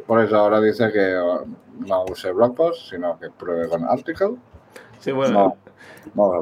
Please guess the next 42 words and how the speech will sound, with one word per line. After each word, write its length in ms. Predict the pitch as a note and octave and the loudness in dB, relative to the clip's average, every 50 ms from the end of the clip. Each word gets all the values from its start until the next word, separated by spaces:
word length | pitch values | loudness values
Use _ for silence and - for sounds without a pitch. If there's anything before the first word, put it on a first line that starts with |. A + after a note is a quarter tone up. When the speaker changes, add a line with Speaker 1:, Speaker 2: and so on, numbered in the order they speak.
| D#2+ | -2
Speaker 1:
probar 180 | E2 D#2+ D2+ D#2 | -2 -2 -2 -4
con 120 | D#2 D#2+ F#2+ | -2 -2 0
article. 220 | B2 B2+ C3+ B2+ | 0 4 4 4
Speaker 2:
El, 1000 | C3 C3 C3 C3 B2+ B2+ B2 A#2+ A#2 A#2 A#2 A2+ A2+ A2+ A2 G#2+ G#2+ G#2+ G#2+ G2 G2 - | 4 4 2 2 2 2 0 0 0 0 0 0 -2 -2 -4 -6 -8 -8 -10 -12 -14 -10
el 260 | - - A#2+ A2+ G#2 | -6 -4 -4 -4 -2
que 120 | G2 B2 A#2 | 0 0 0
haya 160 | B2 C#3+ D3+ | 2 2 0
usado 300 | D3 C3+ D3+ D3 C#3 C3+ | 0 2 2 2 2 2
chat 280 | - C#3 C3 B2 - A2+ | 2 2 0 0 0 -4
G 180 | A#2+ B2 A2 | -6 -6 -4
P 80 | G2 A2+ | -6 -12
T 220 | G2 G2 C3+ C3+ C#3 | -8 -6 -6 -6 -6
sabe 340 | C3 - A#2+ A#2+ A#2+ A#2 G2+ | 0 2 2 4 4 2 -2
que 480 | - A2+ G#2+ G#2 G2+ G2 G2 G2 G2 G2 | -2 -2 -2 0 -2 -2 -4 -6 -6 -10
siempre 400 | - - B2+ B2+ B2+ - A#2+ A2+ | -6 -2 -2 -2 0 2 0 2
va 80 | A2 | 2
a 80 | G#2+ G2 | 0 -2
tener 140 | A2 G#2 G#2 | -2 -6 -4
una 120 | G2+ G2 | -6 -6
respuesta 600 | F#2+ F#2 - - - F#2+ F#2+ - F#2 F2 E2+ - - | -6 -8 -6 -6 -6 -6 -4 -6 -8 -8 -8 -12 -12
en 140 | A2+ G#2 G2 | -12 -12 -6
plan 180 | G2 A2 G2+ G2 | -6 -6 -6 -4
cuñado, 380 | G2 G2+ F#2+ F#2 F2 E2 D#2+ E2+ | -8 -8 -8 -8 -10 -12 -10 -12
o 80 | F2+ | -12
sea, 580 | F2+ - F2+ F2 E2+ F2 F2 F2 F2 - - _ _ _ _ _ | -10 -8 -8 -8 -6 -8 -8 -10 -12 -14 -18 _ _ _ _ _
si 520 | - - - A2 C3+ B2+ B2 B2 G#2+ G#2+ | -16 -8 -2 4 6 6 6 6 2 -2
Speaker 1:
Mm. 40 | G#2+ | -2
Speaker 2:
no 100 | A#2 C3+ | -2 2
le 80 | C#3+ D3+ | 2 2
va, 280 | C#3+ C#3 C3+ B2+ A#2+ A#2 | 2 4 0 0 -2 -2
si 140 | G2 A#2+ B2+ | -4 -4 -4
no, 160 | C3 C#3+ D3+ D#3 D#3 D3+ C#3+ C#3 - - - - | 0 0 2 4 4 4 2 0 -4 -6 -6 0
pero 180 | - B2+ B2 | 2 2 2
tú 100 | - D3+ | 2 0
tienes 200 | C#3+ E3 E3 D#3+ | 0 0 2 4
que 60 | C#3+ C3+ | 4 2
decirle, 260 | B2 A#2+ B2 A2+ A#2+ | 4 4 4 4 4
"Esta 180 | B2 - G3 | 4 4 2
no 80 | G3 E3 | 2 4
me 80 | C#3 B2+ | 4 4
vale", 240 | A#2 G#2+ G2+ G2 G2 | 4 4 2 0 0
entonces 300 | G2+ G#2 - D#3+ E3+ E3+ | -2 0 -2 -2 -2 -2